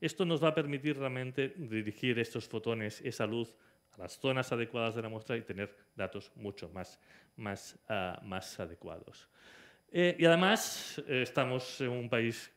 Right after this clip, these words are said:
que siempre, bueno, además estamos, eh, eh, que tenemos que ser eficientes, por, mm, eh, tenemos que hacerlo de una manera más eficiente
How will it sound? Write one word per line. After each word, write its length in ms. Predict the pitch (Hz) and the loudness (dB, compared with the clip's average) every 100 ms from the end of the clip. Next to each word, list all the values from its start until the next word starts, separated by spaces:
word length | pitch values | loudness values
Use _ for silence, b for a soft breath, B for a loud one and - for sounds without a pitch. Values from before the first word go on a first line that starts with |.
| _ | _
que 120 | 113 | -10
siempre, 340 | - 113 101 95 | -6 -8 -6 -8
bueno, 180 | 95 92 | -8 -10
además 240 | 110 90 | -14 -16
estamos, 520 | - 104 92 - - - | -8 -6 -6 -12 -18 -16
eh, 300 | - - - B B B - | -16 -14 -16 B B B -10
eh, 760 | - 110 71 73 87 - - - | -6 -4 -4 -6 -8 -10 -14 -6
que 120 | 135 | -2
tenemos 360 | 120 117 123 | 0 0 -2
que 120 | - 127 | -4 0
ser 200 | 123 120 | 0 0
eficientes, 800 | 120 127 139 123 120 170 - - _ _ _ | -4 -2 0 0 0 -6 -8 -20 _ _ _
por, 140 | 113 | -6
mm, 1080 | 120 117 - - 147 135 123 120 120 117 - | -6 -10 -16 -16 -12 -10 -10 -8 -8 -10 -12
eh, 160 | - 117 | -2 0
tenemos 280 | 131 131 139 | 0 0 0
que 60 | 151 | 0
hacerlo 240 | 131 135 | 0 2
de 60 | 135 | 0
una 120 | 117 | 2
manera 200 | 113 117 | 0 0
más 300 | 113 117 - | -2 -4 -4
eficiente 580 | - 104 95 95 101 | -8 -8 -8 -6 -10